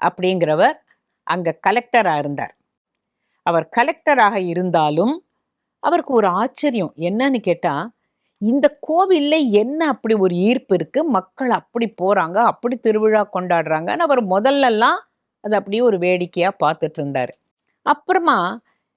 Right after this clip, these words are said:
"அவ தான் எங்களெல்லாம் காப்பாத்துறா, அவ தான் எங்களுக்கு அம்மா, சொக்கநாதர் தான் அப்பான்னு" மக்கள் நம்புறத பார்த்த பிறகு, ஏன்னா இது வந்து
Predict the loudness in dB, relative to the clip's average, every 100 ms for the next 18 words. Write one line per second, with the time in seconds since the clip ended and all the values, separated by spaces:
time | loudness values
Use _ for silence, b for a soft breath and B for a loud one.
0 | _ -2 2 2 2 2 2 2 2 -2
1 | 0 -2 2 -2 -2 -4 -2 -4 _ _
2 | _ _ _ -2 0 2 2 2 0 0
3 | -2 0 -2 -2 -2 -2 -2 -8 _ _
4 | _ _ -2 0 0 0 2 0 0 0
5 | 0 -2 0 0 0 -2 -2 0 0 2
6 | -2 2 2 2 -2 0 -2 0 -2 -2
7 | -2 2 0 2 0 2 2 0 0 -4